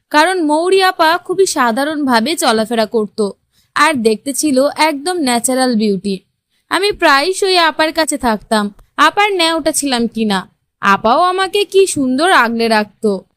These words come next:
আমার সব আবদার, সবকিছু ছিল আপার কাছে। কখনো তাকে আমার প্রতি বিরক্ত হতে দেখিনি আমি। কি সুন্দর করে আস্তে ধীরে কথা বলতো,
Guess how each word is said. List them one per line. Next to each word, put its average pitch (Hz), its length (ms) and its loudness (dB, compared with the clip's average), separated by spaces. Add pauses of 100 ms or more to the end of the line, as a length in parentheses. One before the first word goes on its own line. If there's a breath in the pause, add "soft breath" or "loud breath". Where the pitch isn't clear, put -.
(200)
আমার 359 260 0
সব 339 340 2 (100)
আবদার, 247 520 2
সবকিছু 247 560 -2
ছিল 262 300 -2
আপার 233 400 0
কাছে। 202 440 -4 (420)
কখনো 349 400 0
তাকে 370 420 -2 (200)
আমার 269 360 0
প্রতি 277 300 -4
বিরক্ত 247 500 -2
হতে 302 280 -2
দেখিনি 226 440 0
আমি। 202 300 -2 (500)
কি 370 180 4
সুন্দর 277 540 -2
করে 285 300 2
আস্তে 269 480 -2
ধীরে 240 380 0
কথা 226 260 -2
বলতো, 202 500 -2